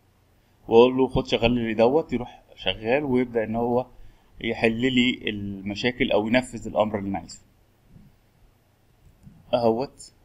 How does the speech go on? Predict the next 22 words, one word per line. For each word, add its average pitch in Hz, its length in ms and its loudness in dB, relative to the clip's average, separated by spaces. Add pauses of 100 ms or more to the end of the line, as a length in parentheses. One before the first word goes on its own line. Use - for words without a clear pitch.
(120)
دي 113 280 -4
اهم 110 300 -4
مثلا 107 240 -8
حاجات 104 280 -6
اللي 104 180 -4
انا 110 160 -6 (540)
بشتغل 101 420 -4
بيها. 82 220 -20 (140)
طيب، 107 180 0
ممكن 139 220 -4
تقول 127 180 -2
له 127 60 -2
فولدر 123 380 -2 (1600)
وتحدد 127 480 2
الفولدر 117 520 0 (120)
اللي 107 140 -10
انت 104 100 -4
عايز 107 240 2
تشغل 104 440 -4
منه 104 380 -4
الداينامو. 104 460 -4 (1040)
تمام، 107 260 -2